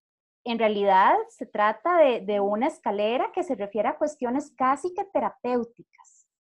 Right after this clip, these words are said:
Y sin embargo, yo creo que sí tiene una cierta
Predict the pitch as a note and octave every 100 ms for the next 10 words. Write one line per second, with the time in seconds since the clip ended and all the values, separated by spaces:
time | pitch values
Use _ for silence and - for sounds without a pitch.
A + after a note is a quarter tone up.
0 | _ C#4 C#4+ C#4+ B3+ A3+ A3 A3 C#4 D#4+
1 | F4 A#4 A4+ - C4+ - C#4+ D4 G4 A4+
2 | G#4+ C4+ - C#4 - D4 C#4+ B3+ C4 D4
3 | C#4+ G#3+